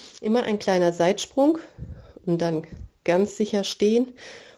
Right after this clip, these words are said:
Ist wie beim Stoppschild, ne? Und wenn ihr sicher gestanden habt, dann könnt ihr auch wieder los in die andere Richtung.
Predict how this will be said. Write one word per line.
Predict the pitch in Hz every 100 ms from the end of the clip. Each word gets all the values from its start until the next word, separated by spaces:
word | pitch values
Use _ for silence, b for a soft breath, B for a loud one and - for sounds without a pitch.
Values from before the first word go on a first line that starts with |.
| B _ b b
Ist | -
wie | 185
beim | 180 165
Stoppschild, | - 185 - - 226
ne? | 160 220
Und | 190
wenn | 180
ihr | 175 170
sicher | 180 180 175
gestanden | 156 - 196 208 208 196
habt, | 190 190 - - B B B - B B B B B B -
dann | 165 160 160 B -
könnt | 175 170 170
ihr | 165 113
auch | 147 -
wieder | 156 147 147 147
los | - 156 156 156
in | 156 147
die | -
andere | 196 254 240
Richtung. | 247 - 277